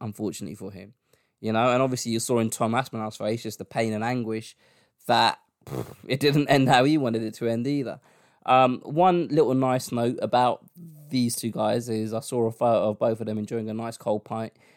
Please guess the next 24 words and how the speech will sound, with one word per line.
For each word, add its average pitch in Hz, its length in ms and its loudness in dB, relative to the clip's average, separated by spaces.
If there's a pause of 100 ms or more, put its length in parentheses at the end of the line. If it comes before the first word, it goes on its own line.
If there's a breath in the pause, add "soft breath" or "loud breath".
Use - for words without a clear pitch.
(140 soft breath)
in 110 380 0
one 117 240 0
of 104 100 -2
their 110 140 -2
hotel 113 440 0
rooms. 104 260 -2
Well, 104 160 -2
when 110 140 -4
I 110 40 -2
say 104 180 -6
one 104 220 -4
of 95 100 -6
theirs, 107 220 -8
it's, 110 220 -14
it's 110 180 -8
more 120 140 0
than 110 120 2
likely 95 240 0
gonna 107 140 0
be 110 80 -2
Tom 113 220 -4
Aspinall's 110 420 -6
<laughs> - 0 -
because 139 500 -2